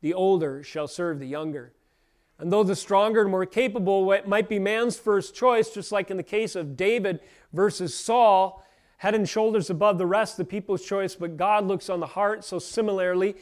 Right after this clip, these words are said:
in Jacob and Esau, the older shall serve the younger, and the astounding covenant son carries forth the lineage. And so it is repeated, this theme in our chapter today, verse thirty-eight.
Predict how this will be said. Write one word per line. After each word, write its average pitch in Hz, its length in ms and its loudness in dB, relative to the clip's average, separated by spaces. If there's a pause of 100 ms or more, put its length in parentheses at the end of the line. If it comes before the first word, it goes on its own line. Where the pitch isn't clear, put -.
(180)
in 190 120 -2
Jacob 214 360 2
and 175 100 -4
Esau, 220 460 0
the 185 120 -2
older 226 360 2
shall 190 220 -4
serve 233 360 -2
the 180 80 0
younger, 208 400 -2 (240)
and 190 100 -2
the 214 80 4
astounding 240 800 0
covenant 202 440 -4
son 202 360 -2
carries 170 380 -6
forth 196 340 -4 (300)
the 165 60 -16
lineage. 156 540 -6 (680)
And 139 100 -12
so 202 240 4
it 202 80 8
is 214 360 4
repeated, 196 580 -2
this 175 220 -6
theme 226 400 -2 (240)
in 190 80 -2
our 226 120 2
chapter 220 440 0
today, 226 260 4
verse 208 320 0
thirty-eight. 226 680 4